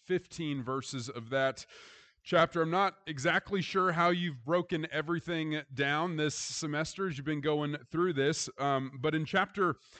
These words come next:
fourteen, the previous chapter where you guys have been,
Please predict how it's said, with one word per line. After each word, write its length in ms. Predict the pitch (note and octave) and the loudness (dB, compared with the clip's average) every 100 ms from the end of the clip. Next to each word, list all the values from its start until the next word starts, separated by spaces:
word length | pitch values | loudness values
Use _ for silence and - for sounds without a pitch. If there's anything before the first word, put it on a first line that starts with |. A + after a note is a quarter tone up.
| - _ | -20 _
fourteen, 680 | - A3+ G3 - D#3+ D3+ G3+ | -2 0 0 0 2 2 0
the 80 | D#3 | -2
previous 480 | F#3+ F#3 E3+ D3+ | 0 0 2 0
chapter 420 | - D#3+ D3+ G3 F3 | 2 0 0 0 0
where 100 | D3 | 2
you 80 | |
guys 240 | C#3+ D3+ C3+ | 4 4 4
have 160 | C3 | -2
been, 400 | B2 C#3+ F3+ F3 | 0 0 0 -2